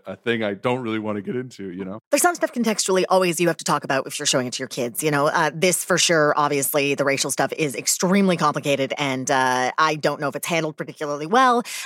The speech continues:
Speaker 2: This movie goes in really difficult places. But, I mean,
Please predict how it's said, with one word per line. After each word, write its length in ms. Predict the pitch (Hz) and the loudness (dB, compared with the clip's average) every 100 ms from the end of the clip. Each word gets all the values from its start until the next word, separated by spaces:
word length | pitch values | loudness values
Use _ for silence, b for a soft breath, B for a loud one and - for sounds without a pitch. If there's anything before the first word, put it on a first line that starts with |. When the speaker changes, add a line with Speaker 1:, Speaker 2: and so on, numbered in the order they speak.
| - | -6
Speaker 2:
This 260 | 190 254 233 | 0 2 2
movie 160 | 208 | 2
goes 260 | 180 165 160 | 4 4 2
in 320 | 165 156 151 | 0 0 -2
really 240 | 151 180 156 | 0 0 0
difficult 320 | 151 - 147 | -2 -2 -2
places. 360 | 156 147 143 127 B B | -2 0 -2 -2 B B
But, 100 | 214 202 | 2 4
I 40 | |
mean, 160 | 202 | 2